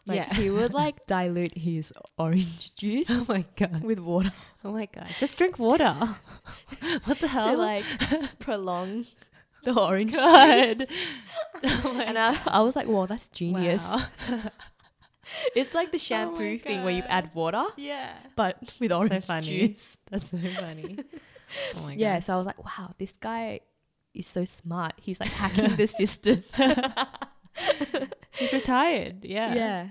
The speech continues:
Speaker 1: And then so I focused so much on saving. I would
Speaker 2: Mm-hmm.
Speaker 1: say, like, in my late twenties.
Speaker 2: Mm-hmm.
Speaker 1: But now I think I'm trying to understand more about investing.
Speaker 2: Yeah.
Speaker 1: Especially with, like, Bitcoin, like, blowing up.
Speaker 2: Yeah.
Speaker 1: I'm like, "Damn it, like, I wish
Speaker 2: Why
Speaker 1: I
Speaker 2: didn't I
Speaker 1: knew
Speaker 2: do that
Speaker 1: about
Speaker 2: earlier?
Speaker 1: this."
Speaker 2: Yeah.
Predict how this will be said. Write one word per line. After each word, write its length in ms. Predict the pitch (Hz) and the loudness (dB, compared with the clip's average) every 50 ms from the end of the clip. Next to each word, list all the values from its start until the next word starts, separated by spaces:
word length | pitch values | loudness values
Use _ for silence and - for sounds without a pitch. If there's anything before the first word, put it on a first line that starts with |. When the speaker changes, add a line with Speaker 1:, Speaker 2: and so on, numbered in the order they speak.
| 226 - | -14 -8
Speaker 1:
And 160 | - 190 190 | -6 -4 -4
then 120 | 202 196 196 | -4 -4 -2
so 100 | - 196 | -2 -2
I 60 | 196 | -4
focused 520 | 190 - - 196 196 196 - 233 - - | -4 0 0 0 0 0 -4 -8 -10 -6
so 160 | - 185 170 160 | -6 -4 -4 -4
much 260 | 156 151 - - 175 | -6 -10 -10 -10 -12
on 100 | 156 156 | -12 -12
saving. 500 | - - 85 - 135 147 - 185 247 415 - _ _ _ - - 190 | -10 -12 -12 -12 -10 -12 -14 -14 -14 -14 -16 _ _ _ -8 -4 0
I 40 | 180 | 0
would 100 | 185 170 | 0 0
Speaker 2:
Mm-hmm. 60 | 165 | 0
Speaker 1:
say, 140 | 170 190 196 | -4 -4 -4
like, 300 | 196 185 160 143 143 - | -4 -6 -6 -8 -8 -10
in 100 | - 160 | -10 -10
my 80 | 151 147 | -10 -10
late 220 | 143 139 - - | -10 -12 -12 -12
twenties. 400 | - - 143 147 175 247 339 440 - - | -12 -10 -8 -8 -8 -8 -8 -10 -8 -8
Speaker 2:
Mm-hmm. 300 | 196 180 185 165 160 180 190 - _ _ _ _ - | -6 -6 -4 -6 -6 -8 -12 -14 _ _ _ _ -14
Speaker 1:
But 160 | - - - | -12 -10 -6
now 420 | 180 175 175 175 180 180 180 180 | -6 -4 -4 -4 -2 -4 -2 -2
I 120 | 170 165 170 | -4 -4 -6
think 360 | - _ 165 160 160 - - | -8 _ -10 -10 -10 -10 -12
I'm 340 | - 156 160 156 156 156 156 - _ _ _ _ | -10 -10 -8 -8 -10 -10 -14 -16 _ _ _ _
trying 220 | - - 175 165 165 | -14 -10 -10 -10 -8
to 60 | 156 | -10
understand 480 | 151 156 156 - - - 151 151 151 151 | -12 -14 -16 -14 -14 -12 -10 -10 -8 -8
more 180 | 147 147 147 | -8 -8 -8
about 200 | 143 - 147 143 - | -10 -12 -14 -14 -12
investing. 560 | - 147 143 143 135 - - - 202 233 285 403 - _ _ _ _ | -12 -10 -10 -10 -12 -14 -14 -14 -12 -12 -12 -14 -18 _ _ _ _
Speaker 2:
Yeah. 220 | 202 202 185 - - - | -6 -4 -4 -6 -6 -12
Speaker 1:
Especially 380 | - - 233 247 - - 494 571 571 494 | -10 -8 -8 -8 -6 -6 -6 -4 -4 -6
with, 80 | - | -6
like, 140 | 254 185 160 - _ _ | -8 -10 -10 -14 _ _
Bitcoin, 540 | 165 156 - _ - - 180 165 160 156 151 | -6 -6 -6 _ -10 -8 -6 -6 -6 -8 -10
like, 260 | 151 - 151 147 - | -10 -12 -14 -14 -12
blowing 340 | - 147 143 143 143 139 135 | -8 -8 -6 -6 -8 -10 -10
up. 300 | - 117 127 202 240 - _ | -12 -10 -10 -10 -10 -10 _
Speaker 2:
Yeah. 180 | 220 196 185 | -4 -2 -2
Speaker 1:
I'm 60 | 185 208 | -2 -4
like, 180 | 208 202 - - | -6 -10 -10 -12
"Damn 240 | 208 214 - 262 | -10 -10 -8 -8
it, 180 | 294 269 202 - | -8 -8 -8 -8
like, 140 | 175 170 175 | -6 -6 -4
I 20 | |
wish 180 | 185 226 254 214 | -4 -4 -2 2
Speaker 2:
Why 100 | 208 226 | 2 4
Speaker 1:
I 20 | |
Speaker 2:
didn't 180 | 226 - - 339 | 4 4 6 6
I 80 | - | 6
Speaker 1:
knew 80 | - 247 | 4 6
Speaker 2:
do 160 | 247 214 214 | 4 4 6
that 140 | 220 226 - - | 6 4 2 2
Speaker 1:
about 160 | 240 226 233 | 2 2 4
Speaker 2:
earlier? 480 | 254 294 285 254 220 196 175 170 156 - | 4 4 2 2 2 2 0 -2 -4 -6
Speaker 1:
this." 80 | - 214 | -8 -6
Speaker 2:
Yeah. 560 | 226 190 185 185 180 170 165 160 156 170 196 | -4 -2 0 0 0 0 -2 -2 -4 -6 -8